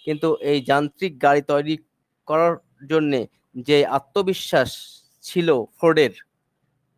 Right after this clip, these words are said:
এই বিরাট বাজিটি তিনি ধরেছিলেন এবং তা কাজ করেছিল। উনিশশো আট সালে হেনরি ফোর্ড যে যান্ত্রিক গাড়ি আবিষ্কার করেছিলেন,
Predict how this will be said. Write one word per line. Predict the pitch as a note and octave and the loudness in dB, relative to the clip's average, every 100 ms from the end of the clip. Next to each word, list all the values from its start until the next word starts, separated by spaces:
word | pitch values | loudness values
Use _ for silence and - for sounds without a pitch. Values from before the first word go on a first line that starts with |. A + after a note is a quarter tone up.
| _ - | _ -6
এই | D3 C3 | -4 -2
বিরাট | D3 D#3+ D3+ - - B2 A#2+ | 2 2 2 -2 -20 -16 -2
বাজিটি | C#3 C#3 D#3 D3 | 0 0 -4 -6
তিনি | D3 B2 | -6 0
ধরেছিলেন | D3+ D3 F3 F3 E3+ E3+ _ _ - | 0 0 0 0 0 -6 _ _ -8
এবং | C#3 C#3 - | -4 -2 0
তা | C3 | 0
কাজ | C3+ B2+ | 0 -4
করেছিল। | - C3+ B2 B2 G#2 - _ | -4 -4 -4 -6 -10 -12 _
উনিশশো | C#3 C#3 D#3 C#3 - _ _ _ _ _ - | -6 -4 0 -2 -2 _ _ _ _ _ 0
আট | C#3+ D3+ | 0 0
সালে | - D#3+ B2+ G2 _ _ _ _ _ _ _ _ _ _ _ _ _ _ _ _ _ _ _ _ - | 0 2 2 -2 _ _ _ _ _ _ _ _ _ _ _ _ _ _ _ _ _ _ _ _ -2
হেনরি | D3 D#3+ E3+ | 0 2 0
ফোর্ড | F3 C3+ G2+ - - _ _ _ | 2 0 0 -20 -20 _ _ _
যে | B2+ | -10
যান্ত্রিক | A#2+ C#3 C#3+ _ - D3+ B2+ | -2 -2 -2 _ -10 -6 0
গাড়ি | C#3 D3 | 2 2
আবিষ্কার | C#3 - D3 | -2 -6 -6
করেছিলেন, | D#3 D3+ E3+ E3 | -6 -6 -4 -4